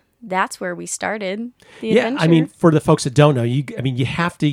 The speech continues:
Speaker 2: it's a lottery system to climb
Speaker 1: Yeah.
Speaker 2: Mount Whitney, which is fourteen thousand five hundred feet. And thank goodness, I mean, the McMasters had an open spot for you and I. And so, yeah, I mean,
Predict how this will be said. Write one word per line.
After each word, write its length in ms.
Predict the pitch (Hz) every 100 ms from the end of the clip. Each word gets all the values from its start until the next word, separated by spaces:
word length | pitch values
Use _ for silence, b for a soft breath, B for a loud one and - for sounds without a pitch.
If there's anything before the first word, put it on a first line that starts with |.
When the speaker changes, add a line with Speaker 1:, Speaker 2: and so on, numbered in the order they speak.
| -
Speaker 2:
it's 140 | 143 139
a 40 |
lottery 420 | 127 160 165 151
system 440 | 120 - 87 - 104
to 80 | 120
climb 300 | - 120 117
Speaker 1:
Yeah. 100 | 113
Speaker 2:
Mount 120 | -
Whitney, 200 | 123 131
which 140 | 120 117
is 80 |
fourteen 540 | - - 220 - 220 214
thousand 460 | - 156 143 135 127
five 300 | - 131 123
hundred 300 | 120 117 110
feet. 460 | - 202 101 90 - b b b b b b
And 240 | - 175 180
thank 260 | 233 294
goodness, 400 | 156 226 165 -
I 40 | 135
mean, 180 | 127
the 60 | 120
McMasters 520 | 131 170 156 151 180
had 160 | 147 139
an 100 | 147
open 240 | 135 -
spot 420 | - - 113 123
for 100 | -
you 240 | 107 113 135
and 80 | 127
I. 320 | 82 85 151 b b b b b
And 200 | - 123
so, 480 | 120 - 135 123 123 127
yeah, 280 | 123 196
I 160 | 127 -
mean, 280 | 113 117